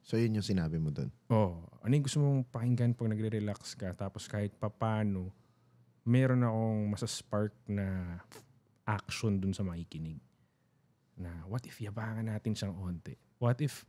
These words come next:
Speaker 2: ipa-imagine niya, ipa-imagine natin sa kanya yung ganitong lifestyle? 'Di ba? At least m-,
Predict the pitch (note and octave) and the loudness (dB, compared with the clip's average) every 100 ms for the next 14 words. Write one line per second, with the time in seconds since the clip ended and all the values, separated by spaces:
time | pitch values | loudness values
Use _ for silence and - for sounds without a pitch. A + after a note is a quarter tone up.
0 | _ _ B2 A#2 B2 A#2+ A#2 A2 A2+ A2+ | _ _ -6 0 4 6 4 2 2 2
1 | A2 _ - B2 A#2 A2+ A2+ A2 A2+ G#2+ | -2 _ -6 -2 2 4 2 2 2 2
2 | G#2+ G#2 G2+ G#2 G#2 G2+ G2+ G2+ G2 F#2+ | 0 -2 0 2 2 2 0 -2 -2 -4
3 | F#2+ E2+ - - - - - _ _ _ | -4 -8 -10 -12 -12 -14 -18 _ _ _
4 | _ _ _ _ _ _ _ _ _ _ | _ _ _ _ _ _ _ _ _ _
5 | _ _ - G#2+ G2 G2+ - A#2+ - A2 | _ _ 0 2 2 0 0 -2 0 -4